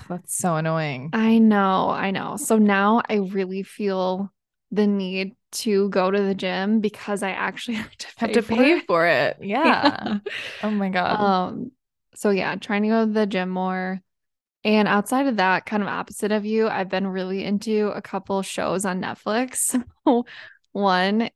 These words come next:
Speaker 2: is Crown, the new
Speaker 1: You watched
Speaker 2: season I've been
Speaker 1: it? Oh
Speaker 2: watching.
Speaker 1: my God, I'm obsessed. Of course I
Speaker 2: Wait, are
Speaker 1: watched
Speaker 2: you
Speaker 1: it
Speaker 2: done?
Speaker 1: on the weekends. <laughs>
Speaker 2: Are you already
Speaker 1: Yes.
Speaker 2: done?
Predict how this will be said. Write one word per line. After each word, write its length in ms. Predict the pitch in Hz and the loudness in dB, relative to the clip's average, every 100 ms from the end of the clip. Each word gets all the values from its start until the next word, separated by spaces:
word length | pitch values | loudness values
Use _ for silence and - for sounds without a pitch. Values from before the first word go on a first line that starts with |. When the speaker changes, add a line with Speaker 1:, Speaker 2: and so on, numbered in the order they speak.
| - | -4
Speaker 2:
is 320 | 196 196 202 | 0 0 -4
Crown, 640 | - 220 127 120 160 208 202 | -8 -8 -4 -2 0 0 0
the 100 | 185 | -2
new 100 | 226 | 0
Speaker 1:
You 100 | 214 | 0
watched 260 | 208 202 - | 2 2 2
Speaker 2:
season 180 | 196 | 2
I've 180 | 202 254 | 4 6
been 100 | 277 | 6
Speaker 1:
it? 60 | 220 - - | 4 2 2
Oh 300 | 202 208 202 | 6 6 6
Speaker 2:
watching. 60 | 233 | 4
Speaker 1:
my 140 | 165 | 2
God, 260 | 165 156 147 | 0 -2 -2
I'm 240 | 143 147 143 | -6 -10 -8
obsessed. 1040 | 165 160 - - - 160 175 - - - - | -6 -6 -10 -12 -6 -4 -4 -8 -16 -16 -2
Of 120 | 214 | 0
course 240 | 262 226 226 | 4 4 6
I 100 | 262 | 6
Speaker 2:
Wait, 140 | 254 | 6
are 100 | 214 | 4
Speaker 1:
watched 60 | 214 | 4
Speaker 2:
you 100 | 233 | 4
Speaker 1:
it 60 | 202 | 2
Speaker 2:
done? 280 | 143 143 254 | -2 2 2
Speaker 1:
on 100 | 220 | 4
the 120 | 214 | 4
weekends. 640 | 202 180 123 117 160 202 - | 4 2 0 -2 0 -2 -2
<laughs> 1200 | - - - 1077 - _ - - - - - - | -8 -16 -16 -18 -18 _ -6 -6 -8 -12 -12 -4
Speaker 2:
Are 60 | 233 | 4
you 140 | 240 262 | 6 6
already 280 | 214 233 | 6 4
Speaker 1:
Yes. 40 | 254 | 0
Speaker 2:
done? 340 | 190 196 262 | -2 -2 -4